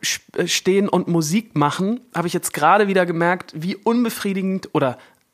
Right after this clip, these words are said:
einfach sehr anders das ist, wenn man sich so Sachen gegenseitig hin und her schickt, jetzt wie be-, wie bei dieser, ähm, Geschichte, die wir,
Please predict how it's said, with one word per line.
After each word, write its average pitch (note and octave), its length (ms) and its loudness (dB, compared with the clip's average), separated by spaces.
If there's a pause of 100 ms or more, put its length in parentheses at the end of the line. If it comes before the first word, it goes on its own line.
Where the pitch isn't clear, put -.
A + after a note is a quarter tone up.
(560)
einfach E3+ 260 0
sehr D#3+ 320 4
anders F3 420 4
das D3+ 180 -2
ist, - 180 -2
wenn E3 80 2
man D#3+ 120 2
sich D#3 140 0
so E3 100 2
Sachen E3 720 0 (120)
gegenseitig E3 500 2
hin F3 120 2
und D3+ 200 2
her F3 160 4
schickt, - 380 -2
jetzt C#3 320 -4
wie E3 100 0
be-, D#3+ 200 0
wie D3+ 180 -4
bei D#3 140 4
dieser, D3 400 4 (580)
ähm, C3 560 2
Geschichte, F3 440 0
die D3 180 -4
wir, C#3 400 2